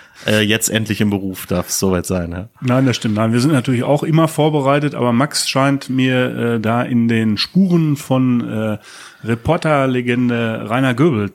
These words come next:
Speaker 2: äh, zu wandeln,
Speaker 1: Absolut.
Speaker 2: der, der sich ja auch immer akribisch vorbereitet hat
Speaker 1: Ja.
Speaker 2: auf die Podcast-Folgen.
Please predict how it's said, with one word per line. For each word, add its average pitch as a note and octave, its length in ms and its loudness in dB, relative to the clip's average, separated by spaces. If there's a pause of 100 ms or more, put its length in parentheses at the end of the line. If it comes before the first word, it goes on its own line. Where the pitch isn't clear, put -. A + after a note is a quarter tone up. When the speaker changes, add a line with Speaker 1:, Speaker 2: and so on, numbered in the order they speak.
(120)
Speaker 2:
äh, G#2+ 300 -4
zu G#2 220 -6
wandeln, A2+ 320 2
Speaker 1:
Absolut. A2+ 420 2
Speaker 2:
der, - 320 -10
der A2+ 40 -2
sich A#2 160 -4
ja A#2 120 -2
auch C#3+ 340 -2
immer C3 400 2
akribisch B2 720 0
vorbereitet F#2 640 -4
hat G2+ 60 0
Speaker 1:
Ja. G#2 100 0
Speaker 2:
auf G#2+ 140 -10
die A2 80 -4
Podcast-Folgen. G2 800 -6